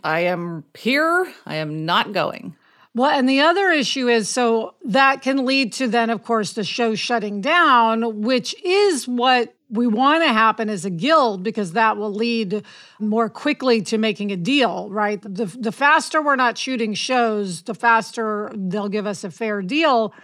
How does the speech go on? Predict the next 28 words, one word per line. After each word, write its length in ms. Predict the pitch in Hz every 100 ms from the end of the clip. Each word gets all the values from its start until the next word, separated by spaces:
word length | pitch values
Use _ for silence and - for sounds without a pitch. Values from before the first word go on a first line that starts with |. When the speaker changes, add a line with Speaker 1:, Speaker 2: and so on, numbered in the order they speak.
| - - - _
Speaker 2:
But 100 | -
the 80 | 262
problem 420 | 196 269 330 349
is 280 | 302 247 202
then 360 | 190 247 240 240 -
all 420 | 247 254 285 302
the 100 | 285
people 320 | 226 262 254
who 80 | 226
work 200 | 220 214
on 140 | 226 208
the 80 | 202
show 320 | - 349 339
are 80 | 233
suddenly 400 | - 226 190 196
out 200 | 190 196
of 100 | 185
work. 400 | 185 - - -
So 220 | - 247
there's 320 | 214 240 220
that 520 | 170 180 254 311 233
level 420 | 262 240 240 214 220
of 80 | 190
responsibility 840 | 208 220 220 196 214 220 214 202
too, 320 | 185 - 349 269
that 200 | 214 202
you're 220 | 214 226
then 400 | 233 226 214